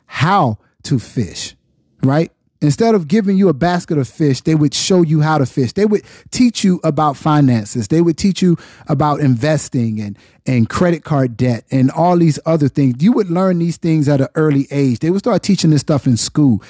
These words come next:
They would teach, they would give students the opportunity to graduate high school with a trade skill 'cause everybody's not going to college. These things would help our economy in the long term, and it would help people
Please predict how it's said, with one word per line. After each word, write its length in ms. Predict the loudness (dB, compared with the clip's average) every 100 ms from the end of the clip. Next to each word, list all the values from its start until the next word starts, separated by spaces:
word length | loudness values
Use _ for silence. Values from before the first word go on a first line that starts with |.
| -20 -4
They 120 | -2
would 220 | -2 -2
teach, 400 | -2 0 0 -4 -16 _ -4
they 120 | 0
would 160 | 2 2
give 180 | -2
students 400 | -2 0 2 0
the 160 | -2 0
opportunity 640 | 0 -2 0 2 4 2
to 80 | 0
graduate 480 | 0 0 2 0 0
high 180 | -2 -4
school 480 | -4 0 2 2 0 -8 -2
with 240 | -2 -2 -2
a 140 | -4
trade 720 | -4 -4 0 2 2 0 -4
skill 520 | -12 -2 -2 -2 -6 _ _ -4
'cause 160 | 0 0
everybody's 520 | 0 0 0 0 0
not 220 | -2 -2
going 200 | 0 2
to 60 | 2
college. 460 | 0 0 0 -2
These 300 | 0 2 2
things 380 | 0 2 2 -2 -10 -6
would 200 | -2 -2
help 380 | -4 -6 -6 -10 -20 _ _ -4
our 180 | 0 0
economy 540 | 0 0 2 2 2
in 180 | 0 2
the 80 | 2
long 300 | 2 2 0
term, 280 | 0 0 0
and 120 | 0
it 100 | -2
would 140 | -4
help 320 | -4 -6 -4
people 520 | 0 0 2 0 0